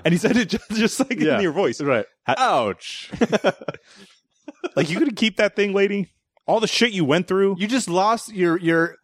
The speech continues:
Speaker 2: your cash cow, which is a cash gorilla in this case. You're gonna need some money.
Speaker 1: Uh-huh.
Speaker 2: So, yeah, pretend to throw it, pocket it. No, you're, you're fine.
Speaker 1: Yeah.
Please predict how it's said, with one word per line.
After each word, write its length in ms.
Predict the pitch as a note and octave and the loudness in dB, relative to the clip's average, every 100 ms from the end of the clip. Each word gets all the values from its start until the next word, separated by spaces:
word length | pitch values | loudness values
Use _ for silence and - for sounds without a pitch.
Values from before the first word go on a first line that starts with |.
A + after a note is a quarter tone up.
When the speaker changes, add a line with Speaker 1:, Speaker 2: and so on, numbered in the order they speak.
| - F3 _ | -20 -20 _
Speaker 2:
your 200 | C#3+ A3+ | -2 -2
cash 340 | - F#3 C#3 - | 0 0 0 0
cow, 300 | B2 G#2+ A2+ | 2 2 2
which 180 | C3+ | 0
is 100 | C#3 | -2
a 60 | C3+ | -6
cash 440 | - E3 C#3+ - - _ _ | -4 -2 -2 -2 -16 _ _
gorilla 460 | C3 C3+ D#3+ A2+ G#2 _ - - | -2 0 2 0 -2 _ -20 -6
in 100 | D3+ | -2
this 140 | D3+ | 0
case. 260 | C#3 A2 D3+ | 0 0 0
You're 120 | G3 | 0
gonna 100 | A#3+ | 2
need 140 | A3 | 0
some 100 | G3 | 0
money. 300 | G3 D#3 G2+ - | 0 0 -2 -4
Speaker 1:
Uh-huh. 260 | A#2 A#2 | -2 0
Speaker 2:
So, 320 | D3+ D3 C#3+ - _ _ _ | 2 2 2 -2 _ _ _
yeah, 320 | F3 G3+ G3 E3 - | -2 0 2 0 -2
pretend 280 | D#3+ A3 | -2 2
to 40 | G#3 | 2
throw 180 | D#3+ D#3 | 2 0
it, 60 | C#3+ | 0
pocket 300 | F#3+ F3+ C#3 | -2 0 0
it. 120 | B2+ | 0
No, 80 | D3 | -2
you're, 320 | D#3 D#3+ D3 | -2 -2 -4
you're 120 | D3+ | -8
fine. 340 | D#3 D3 G#2 A2 | -6 -4 -4 -6
Speaker 1:
Yeah. 200 | B2 A2+ | -2 -4